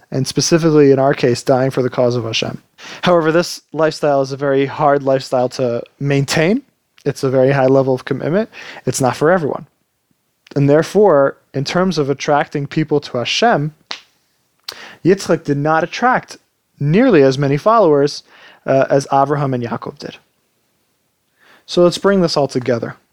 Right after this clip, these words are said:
As Rav Yaakov said before, the amount of words, the amount of stories told about the Avos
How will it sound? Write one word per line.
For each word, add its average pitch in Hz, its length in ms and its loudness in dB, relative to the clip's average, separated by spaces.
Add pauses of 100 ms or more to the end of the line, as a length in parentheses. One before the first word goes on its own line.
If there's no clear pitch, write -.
(320)
As 220 140 2
Rav 240 100 2
Yaakov 202 300 0
said 165 200 -2
before, 139 440 -6 (480)
the 156 120 4
amount 233 320 2
of 143 120 -2
words, 139 600 0
the 139 140 -4
amount 180 260 -2
of 147 80 -8
stories 160 580 2
told 156 380 2
about 131 300 0
the 135 100 0
Avos 131 460 0